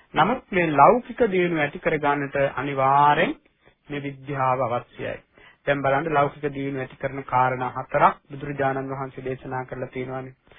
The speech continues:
උත්තාන සම්පදා, ආරක්ක සම්පදා, කල්යාණ මිත්‍රතා, සමජීවි කතා. මොන ලෞකික දියුණුව ඇති කරගන්න ඔය කාරණා හතර දියුණු කරන්නට ඕන. ඒතර මේ කාරණා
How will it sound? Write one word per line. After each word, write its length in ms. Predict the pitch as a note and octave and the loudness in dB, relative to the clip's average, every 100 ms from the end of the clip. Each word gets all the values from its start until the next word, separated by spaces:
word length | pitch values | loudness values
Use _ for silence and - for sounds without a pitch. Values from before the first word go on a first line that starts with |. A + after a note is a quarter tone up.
| - - - | -20 -20 -14
උත්තාන 560 | B2+ - C#3 C3 C3+ | -14 0 4 4 2
සම්පදා, 720 | C3 C#3 C#3 C#3+ C#3+ D#3 G#3+ _ _ - _ - | -2 -4 -4 -6 2 2 2 _ _ -20 _ -2
ආරක්ක 460 | C3 D3+ E3 D#3 - | 6 8 8 4 -2
සම්පදා, 760 | A#2+ B2 C3 - C3+ C3 B2+ C3 _ _ _ _ - | -6 -6 -6 -6 0 2 2 0 _ _ _ _ -12
කල්යාණ 640 | - D#3+ F3+ D3 C3 B2 | 0 2 4 4 4 0
මිත්‍රතා, 640 | A#2 C3 - C3+ B2+ B2 B2 _ _ | -6 -10 -12 -4 0 0 -2 _ _
සමජීවි 600 | - C3 B2+ B2 A2+ C3 | -8 -6 -6 -10 -12 -8
කතා. 380 | B2+ A#2 G#2+ G#2 _ _ - _ G3 | -8 -6 -6 -8 _ _ -20 _ -4
මොන 160 | A3 | 0
ලෞකික 360 | F3 F#3+ G#3 G#3 F3+ | 4 4 2 -6 -4
දියුණුව 320 | F3 F3 D#3+ | -2 0 -2
ඇති 180 | C#3+ F3 | -4 -2
කරගන්න 420 | F3 E3+ G#3+ F#3+ | -2 0 0 0
ඔය 100 | F3+ | 0
කාරණා 460 | - E3 E3 D#3 D3 | 4 4 6 4 -2
හතර 280 | D3 F#3+ F#3+ | -2 -6 -6
දියුණු 260 | E3 D#3 | -4 -4
කරන්නට 460 | D3+ C#3+ C#3 C#3 D3+ | -4 -2 -2 -4 -4
ඕන. 260 | C3 C3 B2 | -2 -2 -4
ඒතර 1600 | - _ _ _ _ _ _ _ _ - - - - - - G#3 | -10 _ _ _ _ _ _ _ _ -20 -20 -20 -20 -16 -4 0
මේ 200 | G#3 G3+ | 0 4
කාරණා 520 | E3 G#3 A3+ G3 | 10 10 10 6